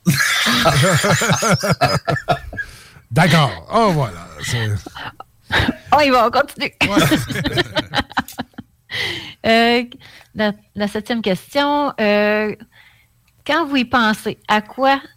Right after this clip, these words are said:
Speaker 3: est-ce que, euh, cela ressemble ? Une nuit sans fin,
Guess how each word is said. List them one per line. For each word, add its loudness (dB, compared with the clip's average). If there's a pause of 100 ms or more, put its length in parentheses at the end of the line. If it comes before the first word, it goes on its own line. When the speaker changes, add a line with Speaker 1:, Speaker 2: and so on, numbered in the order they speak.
(440)
Speaker 3:
est-ce -2
que, -2 (120)
euh, 0
cela 2
ressemble ? -2 (100)
Une 2
nuit 2
sans 0
fin, -2